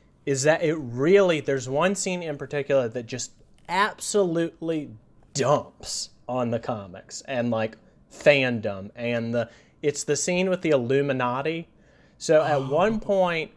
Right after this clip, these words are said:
Speaker 1: uh, Chris mentioned earlier that, like, Peggy Carter's what if character actually does show up in this movie. At one point, uh, uh, uh,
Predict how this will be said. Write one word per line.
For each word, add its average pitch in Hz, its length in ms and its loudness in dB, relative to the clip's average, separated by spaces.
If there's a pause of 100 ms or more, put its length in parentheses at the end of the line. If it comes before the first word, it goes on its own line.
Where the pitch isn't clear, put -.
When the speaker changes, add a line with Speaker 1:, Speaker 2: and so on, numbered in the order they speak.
(1200)
Speaker 1:
uh, 135 360 4
Chris 185 360 4
mentioned 185 360 0
earlier 143 460 6
that, 131 240 -2
like, 120 480 0
Peggy 143 340 0
Carter's 127 840 -2
what 123 400 0
if 120 280 0
character 117 680 -2
actually 117 360 -4
does 127 420 2
show 120 300 2
up 113 180 -2
in 110 100 -4
this 110 220 -8
movie. 113 480 -2 (420)
At 135 200 2
one 180 260 2
point, 175 480 2 (420)
uh, - 280 -18
uh, - 380 -16
uh, 135 80 -12